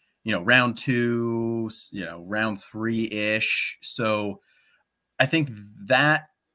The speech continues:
was a miss on everybody's part for Spiller. Um, you know, s-, and, and I think that a big part of our fantasy analysis, like, you know, going into the next level is what is that projected draft capital going to be? And we really only have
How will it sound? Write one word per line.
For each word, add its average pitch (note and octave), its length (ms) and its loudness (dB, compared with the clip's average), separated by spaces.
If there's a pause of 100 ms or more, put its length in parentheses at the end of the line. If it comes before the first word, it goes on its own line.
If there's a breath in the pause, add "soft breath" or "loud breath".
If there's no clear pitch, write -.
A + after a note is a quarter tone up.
(160)
was A#2+ 180 -2
a A#2 60 2
miss A#2 440 2
on G#2 400 -2
everybody's B2+ 540 -2
part C#3+ 420 -2
for C3+ 120 -8
Spiller. C#3 580 -6 (540)
Um, F#2 580 -8 (320)
you A2 140 -4
know, F#2 100 -2
s-, - 120 -6
and, A2+ 180 0
and A#2 120 2
I A#2 60 4
think A2+ 240 -4
that G#2 300 -4 (560)
a B2 80 0
big B2 240 2
part A#2+ 180 4
of G#2+ 80 0
our G2+ 100 2
fantasy G2+ 460 -4
analysis, F#2 560 -4
like, F2+ 220 -6
you G#2 100 -6
know, E2 100 -6
going F#2+ 280 -4
into F#2 100 -6
the F2+ 80 -6
next F#2 240 -4
level A2+ 300 4
is F2+ 160 -4 (200 loud breath)
what A2+ 200 4
is G#2 80 4
that G#2+ 160 4
projected G2+ 460 0
draft F#2+ 300 4
capital B2+ 380 2
going C3+ 220 0
to C3+ 60 -2
be? C#3+ 320 2 (540 loud breath)
And B2 240 0
we B2+ 180 4
really D#3+ 300 6
only C3+ 260 4
have A2+ 600 -2